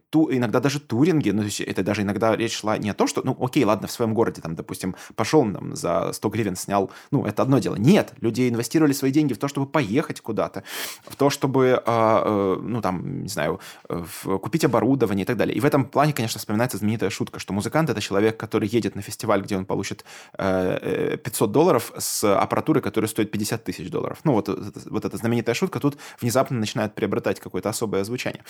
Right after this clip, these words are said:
И мне кажется, что помимо вот, э, того, что я назвал в начале подкаста по поводу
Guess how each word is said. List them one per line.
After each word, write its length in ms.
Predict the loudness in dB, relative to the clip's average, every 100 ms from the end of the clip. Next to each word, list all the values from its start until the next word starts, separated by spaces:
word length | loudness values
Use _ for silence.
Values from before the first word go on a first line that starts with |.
| -14 -14 -12 0
И 160 | 0 4
мне 260 | 6 6
кажется, 480 | 4 2 0 -4 -10 -14 -18
что 340 | -10 2 4 4 4
помимо 340 | 4 6 6 4
вот, 180 | 0 0
э, 140 | 0
того, 180 | 2 0
что 160 | 2 2
я 200 | 2 0
назвал 300 | -2 2 2
в 40 | 2
начале 300 | 0 2 2
подкаста 500 | 0 0 -2 -4 -4
по 120 | -4
поводу 420 | 0 0 2 -2